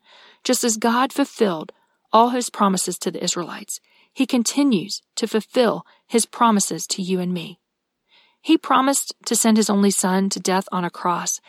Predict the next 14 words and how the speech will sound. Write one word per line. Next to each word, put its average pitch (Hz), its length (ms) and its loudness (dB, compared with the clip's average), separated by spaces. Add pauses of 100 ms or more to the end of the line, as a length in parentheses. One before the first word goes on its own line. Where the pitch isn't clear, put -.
(160)
as 202 200 -2
payment 208 420 2
for 190 120 -4
mine 180 580 -4 (360)
and 202 160 6
your 208 240 8
sins. 180 600 -2 (680)
All 302 280 6
of 285 80 4
your 254 100 2
sins 175 320 -6
can 175 140 -10
be 175 80 -6
forgiven. 170 480 -8